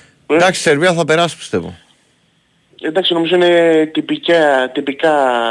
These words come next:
Speaker 2: τα εκατόν ογδόντα λεπτά που μένουνε. Να σου πω, ρε Μιαούλη, ένα τελευταίο. Τώρα στο μπάσκετ τι γίνεται με, με την αεκάρα μας;
Speaker 1: Θα δούμε.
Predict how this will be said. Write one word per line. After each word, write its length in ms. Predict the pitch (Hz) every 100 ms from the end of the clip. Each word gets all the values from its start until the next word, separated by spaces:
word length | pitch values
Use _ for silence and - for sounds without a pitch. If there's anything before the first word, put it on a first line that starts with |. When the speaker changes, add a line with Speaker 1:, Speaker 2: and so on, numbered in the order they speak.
| 113
Speaker 2:
τα 60 | 120
εκατόν 260 | 120 123
ογδόντα 280 | 123 123 113
λεπτά 220 | 113 120
που 180 | 120 117 117
μένουνε. 320 | 113 113 117 - - - - - -
Να 120 | 151
σου 80 | 151
πω, 100 | 165
ρε 80 | 151
Μιαούλη, 500 | 139 135 156 160 - _ -
ένα 180 | 143
τελευταίο. 420 | 143 131 - 143 120
Τώρα 180 | 156
στο 120 | 165 131
μπάσκετ 320 | 151 147 -
τι 80 | 156
γίνεται 380 | 165 117 107 - - _ _ _ _ _ _
με, 220 | 127 127 123
με 180 | 127
την 140 | 127 123
αεκάρα 320 | 120 117 113
μας; 300 | 113 120 - _ _ _ _ _ - _ -
Speaker 1:
Θα 140 | 147
δούμε. 300 | 135 101